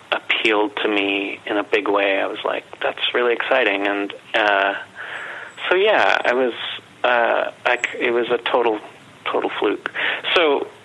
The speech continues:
yeah, and I think that's kind of how, when I heard them, I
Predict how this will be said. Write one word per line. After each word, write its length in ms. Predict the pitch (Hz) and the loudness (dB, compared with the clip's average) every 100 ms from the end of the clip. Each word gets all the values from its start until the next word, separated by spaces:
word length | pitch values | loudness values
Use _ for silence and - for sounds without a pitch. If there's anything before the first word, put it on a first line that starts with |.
| - - - - | -20 -20 -10 0
yeah, 380 | 208 127 - - | 2 2 0 -2
and 120 | 139 | 0
I 80 | 131 | 0
think 260 | 160 127 - - - - - | 0 -2 -4 -20 -20 -20 -2
that's 320 | 131 123 - | 0 0 -2
kind 220 | - 123 | 0 2
of 120 | 113 | 2
how, 600 | 95 - 117 107 107 - - - - - - - - - - - | 0 0 4 4 4 2 -2 -12 -20 -20 -20 -20 -20 -20 -20 -2
when 200 | 127 127 | 2 4
I 80 | 117 | 2
heard 320 | - 151 139 | 2 2 4
them, 240 | 165 127 | 2 4
I 80 | 107 | 4